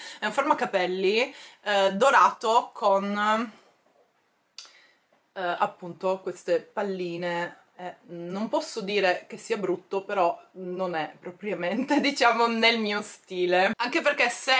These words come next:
avete i capelli super sottili e drittissimi come i miei, questi fermagli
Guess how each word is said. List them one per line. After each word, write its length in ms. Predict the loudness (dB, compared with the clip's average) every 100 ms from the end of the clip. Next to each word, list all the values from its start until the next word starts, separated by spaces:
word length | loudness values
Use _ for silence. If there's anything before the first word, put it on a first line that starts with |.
| 4
avete 400 | 4 4 2 0
i 140 | 0
capelli 520 | -2 -2 -2 0 -4 -4
super 480 | -6 -6 -2 -2
sottili 800 | -2 -6 -10 -12 -10 -4 -2 -2
e 240 | 2 0 0
drittissimi 1000 | -2 -4 -6 -12 -8 -4 -2 -2 -4 -8
come 200 | -4 -4
i 60 | 0
miei, 300 | 4 4 2
questi 300 | -4 -6 -6
fermagli 800 | -4 2 4 4 2 -2 -4